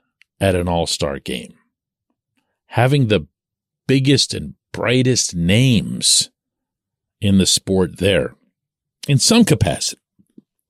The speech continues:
It doesn't have to be, you know, so-and-so's made it ten years in a row, so he absolutely positively needs to be there for an eleventh year.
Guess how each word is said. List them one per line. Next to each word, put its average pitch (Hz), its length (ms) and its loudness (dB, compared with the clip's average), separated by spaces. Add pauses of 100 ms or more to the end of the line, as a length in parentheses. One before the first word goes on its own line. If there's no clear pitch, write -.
(220)
It 120 140 0
doesn't 151 260 4
have 143 200 2
to 120 100 2
be, 110 260 4 (880)
you 127 100 4
know, 104 200 4 (440)
so-and-so's 170 640 2
made 143 200 4
it 107 120 -2
ten 135 220 4
years 127 220 4
in 104 120 -2
a 107 40 0
row, 113 200 4
so 101 160 0
he 123 180 0 (140)
absolutely 131 680 0
positively 113 720 2
needs 117 360 0
to 104 100 -2
be 120 180 4
there 101 240 2
for 98 180 0
an 95 60 2
eleventh 107 460 2
year. 80 240 -2